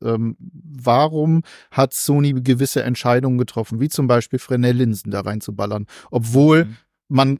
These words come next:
Speaker 1: absehen konnte anhand von Pico vier, äh, anhand von
Speaker 2: Mhm.
Speaker 1: Quest Pro, dass Pancake der neue heiße Scheiß ist. Und Sony
Speaker 2: Ja.
Speaker 1: macht nicht mit. Aus Gründen.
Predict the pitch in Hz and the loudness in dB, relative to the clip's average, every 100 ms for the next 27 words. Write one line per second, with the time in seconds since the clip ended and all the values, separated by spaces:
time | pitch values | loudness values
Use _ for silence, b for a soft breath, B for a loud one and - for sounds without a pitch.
0 | _ 175 - 147 131 113 107 - 117 104 | _ -2 -2 0 2 2 0 -2 -2 -2
1 | 113 113 135 - 117 127 - 113 - 131 | -4 -2 -4 -6 -8 -6 -6 -6 -2 2
2 | 120 117 110 117 110 113 120 117 110 110 | 2 2 -4 -6 -6 -6 -4 -4 -4 -4
3 | 117 - - 123 B B - 135 139 - | -4 -4 -4 -6 B B 2 2 2 -6
4 | b b - 139 160 170 135 113 104 - | b b 0 2 2 0 0 0 -2 -12
5 | _ _ _ _ 131 123 123 117 113 113 | _ _ _ _ 0 2 2 2 0 -4
6 | 127 - 135 139 98 - - b b 139 | -6 -2 -2 -2 -8 -16 -18 b b -8
7 | - 127 101 101 101 - - 220 - _ | -4 -2 0 -2 -4 -6 -2 -2 -2 _
8 | _ _ 143 139 - - _ 165 175 165 | _ _ 0 0 -2 -14 _ 2 2 0
9 | 110 | -6